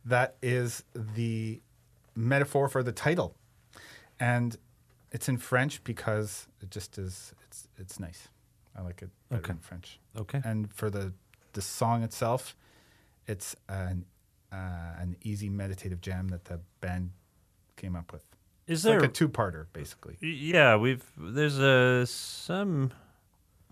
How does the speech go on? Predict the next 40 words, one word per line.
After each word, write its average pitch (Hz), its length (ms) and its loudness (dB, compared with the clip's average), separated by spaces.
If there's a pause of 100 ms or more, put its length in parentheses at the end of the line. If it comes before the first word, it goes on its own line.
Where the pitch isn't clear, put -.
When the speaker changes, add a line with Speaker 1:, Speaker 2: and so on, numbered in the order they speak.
(340)
Speaker 2:
intermingling 127 720 2
of 101 120 4
language 101 500 4
here 92 180 2
in 87 100 2
the 87 80 2
titles, 82 420 -2
right? 104 220 0 (400)
That's 98 180 0
Speaker 1:
There's 110 120 -2
Speaker 2:
fair 87 100 4
to 87 80 -2
Speaker 1:
three 139 160 2
Speaker 2:
say. 135 60 4
Speaker 1:
languages. 104 720 -2
Speaker 2:
There's 110 180 -4
three 135 140 2
languages. 92 440 2
Is 95 120 -8
there 104 100 2
any, 107 340 2 (380)
uh, 113 200 0
and 110 200 2
so 113 140 2
we 101 100 4
have 95 120 4
English, 120 500 -2
we 95 80 -2
have 90 120 -2
French, 104 360 0
and 101 80 -4
we 92 60 0
have 92 120 -4 (160)
Spanish. 110 580 -2
Speaker 1:
Uh. 123 120 -4 (200)
Speaker 2:
Is 104 200 -4
there 95 100 2
any 95 180 2
reason? 131 320 -6 (1080)
Speaker 1:
Again, 139 440 2